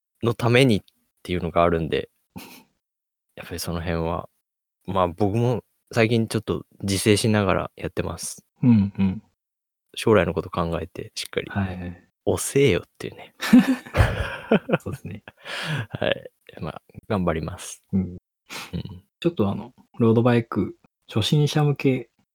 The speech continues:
Speaker 2: なのかどうかわかんないですけど、まあ、ロードバイクを始めたら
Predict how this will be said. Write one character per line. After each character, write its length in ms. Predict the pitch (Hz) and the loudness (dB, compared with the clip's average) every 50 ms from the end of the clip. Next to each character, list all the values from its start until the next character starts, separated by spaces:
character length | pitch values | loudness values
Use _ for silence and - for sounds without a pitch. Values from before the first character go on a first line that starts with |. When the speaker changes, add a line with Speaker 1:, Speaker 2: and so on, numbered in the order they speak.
| _ _ - | _ _ 4
Speaker 2:
な 100 | 131 123 | 6 6
の 100 | 120 202 | 6 6
か 80 | 202 92 | 6 4
ど 100 | 92 92 | 2 2
う 40 | |
か 280 | 92 - - - - - _ - - - - | 0 -2 -6 -8 -10 -14 _ -20 -18 -8 -4
わ 120 | 101 92 | -4 -4
か 140 | - - 95 | -2 -2 -2
ん 80 | 95 - | -2 -4
な 100 | - - | -6 -10
い 60 | - | -12
で 100 | 120 - | -12 -14
す 100 | - - | -10 -8
け 100 | - - | -8 -8
ど、 180 | - - - - _ | -8 -10 -14 -8 _
ま 120 | - 117 107 | 2 2 4
あ、 40 | 202 | 4
ロ 140 | 208 104 | 4 4
ー 40 | 202 | 4
ド 100 | 208 208 | 4 4
バ 160 | 214 208 202 | 4 4 2
イ 80 | 202 196 | 2 0
ク 180 | - - - 98 | -4 -6 -8 -8
を 240 | - - - - _ _ _ _ _ - | -6 -8 -10 -14 _ _ _ _ _ -8
始 220 | - 113 110 107 | -2 2 4 4
め 140 | 110 107 101 | 6 4 4
た 160 | - 98 92 | 2 -2 -2
ら 180 | 92 - - | -2 -4 -8